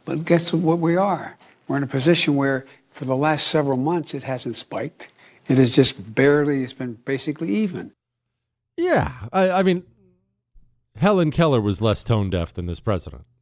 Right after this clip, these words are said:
Speaker 2: People out there are getting smashed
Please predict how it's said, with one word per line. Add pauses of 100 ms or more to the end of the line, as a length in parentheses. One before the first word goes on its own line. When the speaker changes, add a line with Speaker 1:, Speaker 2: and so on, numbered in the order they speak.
(1200)
Speaker 2:
People
out
there
are
getting
smashed